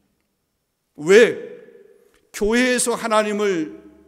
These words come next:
찬송하는 일이 사라지고 있습니까? 왜 교회는 세상 사람들에게 칭송을 받지 못하고 있습니까? 왜 교회는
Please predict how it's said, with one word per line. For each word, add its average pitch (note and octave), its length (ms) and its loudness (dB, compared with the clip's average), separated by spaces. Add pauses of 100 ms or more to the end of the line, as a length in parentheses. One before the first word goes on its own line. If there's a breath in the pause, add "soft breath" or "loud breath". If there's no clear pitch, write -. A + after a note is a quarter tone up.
(120)
찬송하는 A3+ 800 -4
일이 F#3 260 -10
사라지고 F3+ 520 -10
있습니까? A#2+ 480 -18 (1700)
왜 G3 640 0 (680 loud breath)
교회는 A3+ 800 -2 (240)
세상 C4+ 480 -4
사람들에게 A3 800 -4
칭송을 A3+ 560 -12
받지 G3 280 -14
못하고 D#3 460 -16
있습니까? - 500 -20 (1000)
왜 E3 280 -6
교회는 E3+ 760 -8